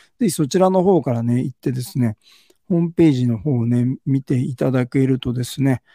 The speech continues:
はい、まあ、あの、ビデオ講座ですね。はい、チェンジ理論のすべてがわかるビデオ講座とかね、ユーデミーでお伝えしているね、はい、あのー、これもビデオ講座ですね。これは千二百円からですね、受講できますんでね。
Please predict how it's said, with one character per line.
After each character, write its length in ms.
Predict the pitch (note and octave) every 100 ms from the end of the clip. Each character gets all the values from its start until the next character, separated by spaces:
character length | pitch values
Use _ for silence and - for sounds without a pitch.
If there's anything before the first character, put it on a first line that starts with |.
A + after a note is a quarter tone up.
| _ -
は 240 | - D3+
い、 100 | D3
ま 140 | B3 F3+
あ、 60 | C#3+
あ 40 |
の、 100 | C#3+
ビ 160 | C3 D3+
デ 100 | G3+
オ 120 | G#3
講 200 | B3+ G#3
座 120 | C3
で 100 | B2+
す 160 | B2 C#3+
ね。 240 | C3+ B2 -
は 120 | D3
い、 60 | C3
チ 120 | E3+
ェ 40 |
ン 60 | E3
ジ 160 | E3 E3
理 80 |
論 240 | F3 D3 B2
の 100 | A#2
す 120 | -
べ 100 | D#3
て 100 | C3+
が 80 | A#2
わ 120 | A#2
か 120 | C3+
る 60 | A#2
ビ 160 | A#2+
デ 100 | A#2+
オ 100 | D3 C3+
講 220 | E3 C3
座 120 | A#2
と 80 | C3+
か 80 | C3
ね、 140 | A#2+ _ - -
ユ 180 | E3+ G#3
ー 20 |
デ 140 | E3
ミ 160 | C3+ B2
ー 20 |
で 80 | A#2+
お 160 | C3+ A#2+
伝 420 | - - C3+ B2+
え 40 |
し 120 | B2
て 120 | - C#3+
い 120 | C3
る 140 | B2+
ね、 180 | B2+ A#2+ _ _ _ _
は 280 | - - C#3
い、 140 | C3 -
あ 120 | D#3+
の 680 | C3 B2 B2 A#2+ A#2+ A#2 B2
ー、 40 |
こ 60 | D3+
れ 80 | C#3+
も 60 |
ビ 100 | C3
デ 80 | C3+
オ 100 | B2+
講 260 | - B2+ A#2
座 160 | D#3+ -
で 160 | E3+ C#3+
す 160 | -
ね。 260 | E3 C3 C3+
こ 100 | -
れ 60 | F#3
は 60 |
千 200 | F3+ G#3
二 100 | A3+
百 180 | A#3+ C4
円 140 | F#3 B2
か 80 |
ら 80 | B2+
で 80 | A#2+
す 140 | -
ね、 60 | B2+
受 120 | A#2
講 220 | A#2+ C3+
で 100 | A#2+
き 100 | B2
ま 140 | A#2+ B2+
す 120 | C#3
ん 60 | A#2
で 100 |
ね。 140 | A#2+